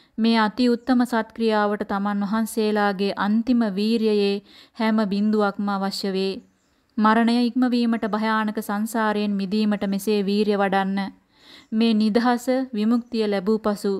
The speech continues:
ඔබට මරණය ගැන කම්පා වීමක් නැත. උත්පත්තියක් අල්ලා ගැනීමක් නැති බැවිනි. ශේෂ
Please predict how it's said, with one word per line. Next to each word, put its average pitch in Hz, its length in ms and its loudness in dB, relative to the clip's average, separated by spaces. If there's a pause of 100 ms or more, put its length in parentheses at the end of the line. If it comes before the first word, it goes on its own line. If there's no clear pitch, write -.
(380)
ඔබට 220 320 0
මරණය 214 480 2
ගැන 220 220 -2
කම්පා 208 500 -2
වීමක් 196 380 -6
නැත. 185 240 -8 (720)
උත්පත්තියක් 226 800 0
අල්ලා 208 380 0
ගැනීමක් 190 540 -4
නැති 185 260 -4
බැවිනි. 180 420 -4 (1080)
ශේෂ 247 380 2